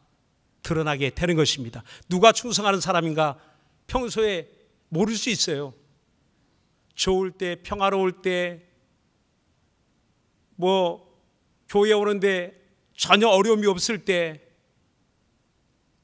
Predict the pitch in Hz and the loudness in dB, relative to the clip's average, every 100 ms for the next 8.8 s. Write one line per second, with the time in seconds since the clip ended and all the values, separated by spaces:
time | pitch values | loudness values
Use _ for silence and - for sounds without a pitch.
0 | _ _ 185 202 180 185 180 202 190 175 | _ _ -2 2 2 0 0 -4 -4 -6
1 | 170 _ - 220 196 - 208 202 180 170 | -10 _ -4 -4 -4 -4 -2 0 -2 -4
2 | 180 165 151 _ _ - 190 202 196 - | -6 -8 -10 _ _ 0 0 2 -2 -4
3 | _ - 226 202 220 214 208 160 185 190 | _ -2 -2 0 0 4 2 2 -4 -4
4 | 160 - _ _ _ - 180 202 208 202 | -6 -12 _ _ _ 0 2 4 4 2
5 | 180 214 175 147 _ _ _ _ _ _ | -2 -2 -4 -6 _ _ _ _ _ _
6 | _ - 233 214 208 185 190 165 151 _ | _ -4 -4 2 0 2 -2 -4 -10 _
7 | _ _ _ _ - 226 214 220 202 170 | _ _ _ _ -4 -2 0 0 -2 -4
8 | - 208 196 180 170 180 190 | -6 -2 2 2 0 -4 -4